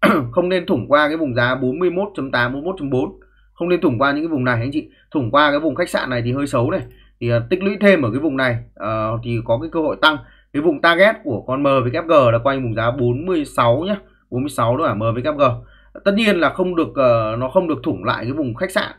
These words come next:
cái vùng giá bốn mươi mốt chấm năm, bốn mươi mốt chấm bốn ở đây nhá anh chị nhá. Đó là M V K G.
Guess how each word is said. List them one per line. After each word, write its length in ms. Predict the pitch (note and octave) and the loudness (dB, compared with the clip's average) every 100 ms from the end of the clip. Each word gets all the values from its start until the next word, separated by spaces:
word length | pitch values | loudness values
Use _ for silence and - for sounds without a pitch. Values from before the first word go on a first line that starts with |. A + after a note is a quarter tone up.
| _ _ - | _ _ -6
cái 100 | D3 | -4
vùng 140 | C3 | -2
giá 180 | A2 A#2 | -2 -2
bốn 160 | B2 C3+ | -2 -2
mươi 100 | E3 | -2
mốt 160 | F#3+ F#3+ | -4 -4
chấm 180 | B2+ | -2
năm, 160 | D3+ D#3+ A#2+ | 2 2 -2
bốn 140 | A#2+ C#3 | -8 -6
mươi 80 | |
mốt 80 | E3 | -6
chấm 160 | B2+ A#2 | -4 -2
bốn 200 | B2 E3+ | -2 -2
ở 80 | C3+ | 0
đây 140 | C#3 - - | 0 -2 -8
nhá 120 | C3+ | -4
anh 120 | D3 D3 | -2 -2
chị 100 | B2+ | -4
nhá. 160 | D3 D#3 - _ - | -6 -6 -16 _ -2
Đó 100 | C#3+ | 0
là 120 | A#2+ | 2
M 60 | |
V 180 | G#2+ A2+ B2+ | 0 -2 -2
K 120 | |
G. 60 | D3 | 0